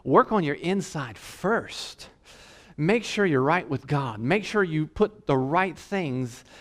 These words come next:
the right values first as priority. Make the first things the first things. Make the important things the most important things in your life. Amen. You know, there's a story in our Bible.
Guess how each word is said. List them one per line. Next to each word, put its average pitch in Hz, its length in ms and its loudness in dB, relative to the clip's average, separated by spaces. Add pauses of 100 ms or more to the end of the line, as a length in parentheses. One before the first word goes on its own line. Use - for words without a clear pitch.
the 147 80 2
right 156 180 0
values 135 1000 0 (1160)
first 202 360 2
as 151 180 0
priority. 185 680 4
Make 175 360 0
the 160 100 0
first - 480 -4
things 147 520 -4 (300)
the 156 100 0
first - 360 2
things. 123 260 -2
Make 175 160 -2
the 196 100 0
important 196 380 0
things 170 240 -2
the 160 100 0
most 170 300 0
important 156 360 -4
things 131 520 -4 (380)
in 165 240 0
your 151 180 2
life. 147 440 -2
Amen. 147 440 0 (680)
You 151 140 -2
know, 151 40 8
there's 151 160 4
a - 40 -10
story 196 280 4
in 170 80 2
our 165 100 10
Bible. 165 380 4